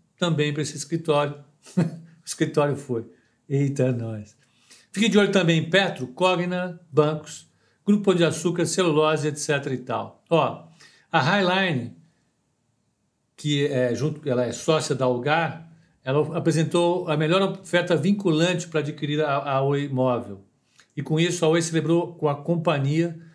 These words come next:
um acordo que lhe dá exclusividade nas negociações pelo ativo até o início de agosto. Então, como a proposta dela foi melhor, aí o, a Oi falou, "Ó, eu vou parar de negociar com qualquer outra empresa, eu vou dar privilégio pra vocês."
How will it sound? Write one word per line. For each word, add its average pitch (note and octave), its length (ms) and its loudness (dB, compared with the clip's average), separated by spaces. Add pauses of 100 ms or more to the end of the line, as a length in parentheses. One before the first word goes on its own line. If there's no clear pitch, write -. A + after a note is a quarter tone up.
(180)
um E3+ 60 2
acordo E3 500 2
que E3 100 -6
lhe D#3 60 0
dá D3+ 160 2
exclusividade E3 840 0
nas D3 180 0
negociações E3 680 0
pelo D3+ 220 -4
ativo D#3 500 -6 (520)
até F3 500 0
o E3+ 60 4
início D#3 360 0
de D#3+ 120 -2
agosto. B2 320 -4
Então, G3 360 -2 (200)
como A3+ 240 0
a A3+ 40 2
proposta E3+ 400 2
dela D3+ 240 2
foi E3+ 140 -2
melhor, F3+ 640 0 (880)
aí D3+ 160 2
o, D#3+ 180 0
a D#3 120 2
Oi D#3+ 160 4
falou, D3+ 300 2
"Ó, C3+ 280 0 (260)
eu D#3 80 -2
vou E3+ 140 0
parar F3+ 160 4
de E3+ 140 0
negociar E3 400 2
com D#3+ 160 -6
qualquer E3+ 420 0
outra F3 300 -2
empresa, D#3 520 -4 (320)
eu C#3 80 -8
vou D#3+ 120 2
dar E3 140 2
privilégio D3+ 520 0
pra D3 140 -2
vocês." D#3+ 680 -4